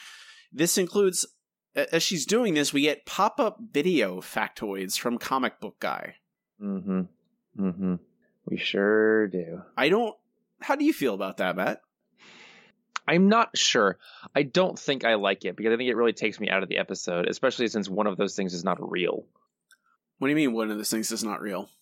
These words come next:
Speaker 2: The last thing he mentions is not a real episode.
Speaker 1: It's, I, it's fine. It's fine.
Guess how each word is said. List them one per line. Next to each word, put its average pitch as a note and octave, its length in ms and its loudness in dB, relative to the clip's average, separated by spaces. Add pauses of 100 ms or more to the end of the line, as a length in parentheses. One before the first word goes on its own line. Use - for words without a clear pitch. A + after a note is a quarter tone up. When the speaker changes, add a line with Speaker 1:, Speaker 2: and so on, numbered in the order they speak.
(380)
Speaker 2:
The G2+ 800 2
last G#2 360 -2
thing G#2 180 0
he G2 140 -2
mentions F#2+ 460 0
is F#2 120 -4
not G2 120 0
a F#2 40 2
real F#2 200 2
episode. - 440 -4 (1500)
Speaker 1:
It's, - 340 -4 (1300)
I, C3+ 240 0 (480)
it's B2 180 -2
fine. G2 280 0 (260)
It's D3 180 0
fine. G2+ 420 0